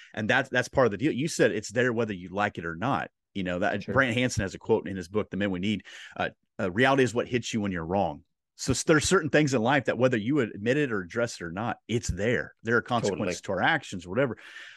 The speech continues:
Speaker 1: Uh, what are some things you've learned in your own personal life as you look at this sowing principle, as you look at your, your kids or your job or your marriage?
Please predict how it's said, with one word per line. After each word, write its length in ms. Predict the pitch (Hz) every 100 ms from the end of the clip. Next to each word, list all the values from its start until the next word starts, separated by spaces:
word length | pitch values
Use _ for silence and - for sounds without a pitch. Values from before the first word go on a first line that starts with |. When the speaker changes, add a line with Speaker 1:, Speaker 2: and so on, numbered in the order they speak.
| -
Speaker 1:
Uh, 220 | 113 110 - _
what 220 | 131 196
are 40 |
some 140 | 262 220
things 260 | 202 123
you've 200 | 143 143
learned 420 | 131 131 139 143 -
in 160 | 143 139
your 240 | 127 123
own 180 | 127 120 -
personal 440 | 131 135 - 95
life 260 | 92 87 98
as 120 | 87
you 160 | 104
look 160 | 101 95
at 120 | 90
this 320 | 104 90 - -
sowing 400 | - 131 110 95
principle, 460 | - 101 - 95
as 100 | 90
you 80 | 104
look 160 | 110 110
at 80 | 92
your, 240 | 95 85
your 120 | 78 85
kids 400 | - 147 110 85
or 60 |
your 140 | 85 85
job 440 | 87 123 123 104
or 60 | 92
your 160 | 87
marriage? 480 | 87 101 87 78 -